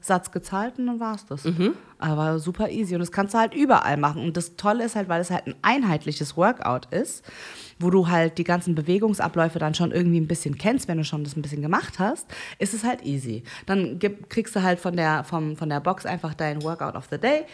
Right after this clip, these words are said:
Speaker 1: guckst du dir das an, machst du das in der Stunde runter, fertig.
Speaker 2: Okay, krass.
Speaker 1: Und dann, und was ist eine Stunde am Tag? Ganz ehrlich,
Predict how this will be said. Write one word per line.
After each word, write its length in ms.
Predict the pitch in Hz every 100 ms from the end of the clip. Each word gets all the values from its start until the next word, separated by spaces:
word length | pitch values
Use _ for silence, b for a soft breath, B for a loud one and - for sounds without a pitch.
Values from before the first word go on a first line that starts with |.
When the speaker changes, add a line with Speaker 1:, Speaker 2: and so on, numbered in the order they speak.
| B
Speaker 1:
guckst 240 | - 214 208
du 60 |
dir 120 | 175
das 180 | 147 156
an, 360 | - 269 294 202
machst 240 | 208 202
du 40 | 208
das 140 | 202
in 80 | 180
der 80 | 160
Stunde 280 | - 143
runter, 360 | 143 226 240 214
fertig. 500 | - 127 - 113 - - 110 - - _ _ _ _ - - _ _ -
Speaker 2:
Okay, 360 | 160 156 - 208
krass. 100 | -
Speaker 1:
Und 80 | 175
dann, 140 | 180 B
und 120 | - 156
was 160 | 170
ist 100 | 175 -
eine 280 | 151 175
Stunde 420 | 165 - 160 160 -
am 140 | 131
Tag? 300 | - 107 107 - _ _
Ganz 260 | - 131 - -
ehrlich, 460 | 107 104 - 139